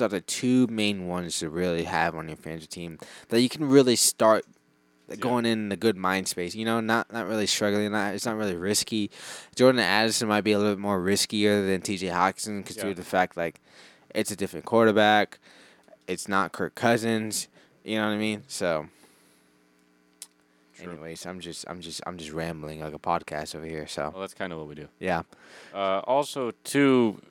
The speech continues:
Speaker 2: some news that actually came out today. Uh, Josh Downs, who's been making a huge splash, uh,
Speaker 1: Mm-hmm.
Speaker 2: as of the past few weeks, is now listed as questionable for Sunday's game.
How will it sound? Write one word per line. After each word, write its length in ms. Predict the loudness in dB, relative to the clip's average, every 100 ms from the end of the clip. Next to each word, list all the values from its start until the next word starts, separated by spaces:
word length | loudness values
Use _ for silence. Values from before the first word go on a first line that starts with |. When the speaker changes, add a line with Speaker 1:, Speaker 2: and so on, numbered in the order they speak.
| -14
Speaker 2:
some 300 | -8 -6 -2
news 240 | 0 2
that 100 | 2
actually 320 | 2 0 -4
came 180 | -14 -8
out 160 | -8 -8
today. 800 | -14 -6 0 2 2 2 -2 -10 _
Uh, 240 | -8 -6 -6
Josh 300 | -2 -2 -2
Downs, 360 | -2 -2 -4
who's 100 | -12
been 160 | -8 -6
making 240 | -6 -6
a 40 | -8
huge 480 | -6 0 4 4 2
splash, 580 | -2 0 0 -4 -14 _ _ _ _ _ _ _
uh, 40 |
Speaker 1:
Mm-hmm. 400 | -6 -4 -6 -6
Speaker 2:
as 200 | -4 -4
of 140 | -6 -12
the 80 | -12
past 440 | -6 -4 -4 -10
few 240 | -8 -6
weeks, 520 | -2 -2 -4 -8 -18 -14
is 180 | -14 -4
now 220 | -2 0
listed 340 | -2 -4 -8
as 80 | -16
questionable 500 | -6 -2 -2 -2 -8
for 100 | -8
Sunday's 400 | -10 -10 -10 -12
game. 300 | -4 -4 -4